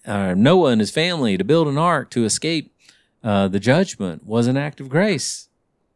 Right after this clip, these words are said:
God's always shown grace. So grace is not exclusive to the time period in which you and I are living. God has always been a gracious God. Um, so when we use the word grace to describe this time period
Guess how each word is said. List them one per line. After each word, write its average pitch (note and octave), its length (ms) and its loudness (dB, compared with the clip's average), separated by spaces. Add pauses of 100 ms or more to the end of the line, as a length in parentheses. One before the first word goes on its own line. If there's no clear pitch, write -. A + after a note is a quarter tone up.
(120)
God's E3+ 260 4
always F#3+ 340 2
shown F2+ 320 -4
grace. - 460 -8 (580)
So C3 160 2
grace D#3+ 480 0
is A#2 160 -6
not D3+ 220 -4
exclusive B2 720 -4
to A2+ 100 -6
the G#2+ 100 -4
time C#3+ 280 -4
period A#2+ 300 -2
in G#2+ 80 0
which G#2+ 200 -4
you A2+ 80 -6
and G#2 120 -2
I F#2 140 -4
are E2 100 -4
living. B2+ 280 2
God D3+ 220 -4
has A#2+ 140 -8
always C#3 540 -2
been G2+ 280 -2
a G2+ 160 -6
gracious A2 560 -2
God. B2 540 -8 (960)
Um, F2 420 -2 (460)
so - 180 4
when A2+ 240 4
we A#2+ 100 4
use D3+ 580 0
the C#3+ 100 -4
word B2 320 0
grace C3+ 480 0
to A#2+ 100 -10
describe C3 600 -4
this G#2+ 240 -4
time E3 580 -14
period A2+ 640 -2